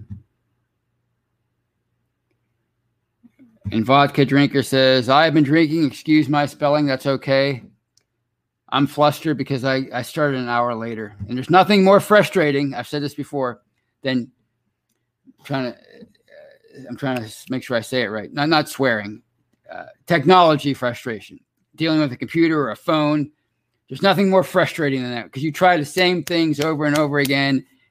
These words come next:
for some reason, because I don't know why you try the same things over and over again, 'cause you always get the same results,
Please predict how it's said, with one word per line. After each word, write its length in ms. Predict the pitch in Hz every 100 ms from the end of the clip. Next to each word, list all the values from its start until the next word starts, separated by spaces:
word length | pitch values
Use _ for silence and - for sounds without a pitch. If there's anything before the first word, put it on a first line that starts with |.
| _ _ _
for 100 | -
some 260 | 120 170 170
reason, 360 | 160 151 156 156
because 260 | 143 131
I 100 | 113
don't 80 | 151
know 100 | 139
why 160 | 135 160
you 100 | 135
try 180 | 143
the 60 | 131
same 240 | - 147
things 220 | 131 131 117
over 140 | 131
and 80 | 135
over 100 | 151
again, 180 | 127 123
'cause 100 | 131
you 60 |
always 160 | 143 139
get 120 | -
the 80 | 117
same 240 | - 143
results, 520 | 120 151 135 120 -